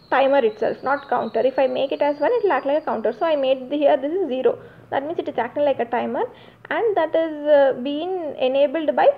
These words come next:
hardware method. Okay, but in case, uh, if I try to write the here one and one, okay,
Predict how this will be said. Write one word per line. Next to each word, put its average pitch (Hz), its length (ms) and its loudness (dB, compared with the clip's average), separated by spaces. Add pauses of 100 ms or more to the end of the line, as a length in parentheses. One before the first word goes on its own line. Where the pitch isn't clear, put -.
(200)
hardware 269 600 2
method. - 320 -4 (480)
Okay, 277 220 -2 (360)
but 349 240 -2 (240)
in 311 200 -4
case, 381 360 2 (400)
uh, 269 280 2
if 311 180 -4
I 311 120 2
try 294 260 0
to 359 180 -2
write 277 340 2
the 294 80 -2
here 294 360 4 (400)
one 254 340 -4
and 285 260 -4
one, 226 200 -2 (680)
okay, 262 320 -2